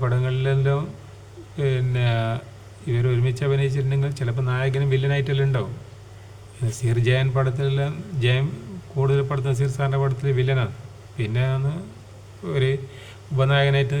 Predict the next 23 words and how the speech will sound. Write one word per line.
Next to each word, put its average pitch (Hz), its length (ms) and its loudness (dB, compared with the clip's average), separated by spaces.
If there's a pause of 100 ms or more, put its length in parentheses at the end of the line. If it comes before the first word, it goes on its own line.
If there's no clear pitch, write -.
(120)
ജയൻ 131 220 4
അഭിനയിക്കാൻ 123 400 2
തുടങ്ങി 104 200 -2
നസീർ 113 260 -4
സാറിൻ്റെ 110 280 -2
പടത്തിൽ. 104 280 -8
അങ്ങനെ 120 240 2
ഒരു 135 140 4
കോംബോ. 113 320 0 (880)
അതേ 123 220 2
സമയത്ത് 139 360 0 (880)
നസീർ 147 380 0 (160)
സത്യൻ്റെത് 170 800 2 (580)
തുല്യ 139 280 4 (640)
പ്രാധാന്യമുള്ള 123 600 2 (580)
റോളായിരിക്കും. 101 460 -2 (500)
അവർ 123 200 0
രണ്ടും 127 320 2 (680)
പിന്നെ 131 480 0 (320)
തുല്യ 135 240 2 (100)
പ്രാധാന്യമുള്ള 131 560 2 (440)
സൂപ്പർ 113 300 0
സ്റ്റാറുകൾ. 101 380 -4